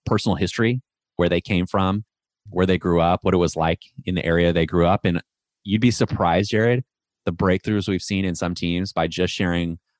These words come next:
basic information like, where did you grow up? How many siblings did you have? And where did you fall in the order? And what was a unique challenge you faced when you were young? I mean, those simple, we've seen teams who have worked together for ten years who just, those simple ideas,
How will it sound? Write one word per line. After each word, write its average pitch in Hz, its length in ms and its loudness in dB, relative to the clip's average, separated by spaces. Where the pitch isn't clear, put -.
basic 95 380 0
information 92 600 0
like, 80 280 -2
where 90 160 2
did 98 120 2
you 110 80 2
grow 104 200 4
up? 90 180 2
How 90 140 -2
many 104 160 2
siblings 90 400 -2
did 85 160 -6
you 85 100 -2
have? 82 400 0
And 87 160 0
where 90 120 4
did 90 140 0
you 95 60 -2
fall 90 220 0
in 87 80 2
the 82 60 2
order? 87 360 2
And 87 140 2
what 87 160 2
was 92 140 0
a 95 60 -2
unique 87 320 -2
challenge 82 440 -2
you 78 80 -6
faced 78 300 -4
when 85 100 -4
you 80 80 -2
were 78 80 -2
young? 82 380 -2
I 101 60 0
mean, 101 220 2
those 113 280 2
simple, 95 640 0
we've 135 120 4
seen 139 200 2
teams 110 260 2
who 117 60 2
have 95 80 0
worked 95 180 0
together 90 240 2
for - 100 -8
ten 95 260 -2
years 95 380 0
who 90 140 -2
just, 90 320 -4
those 101 200 2
simple 95 560 0
ideas, 90 600 -2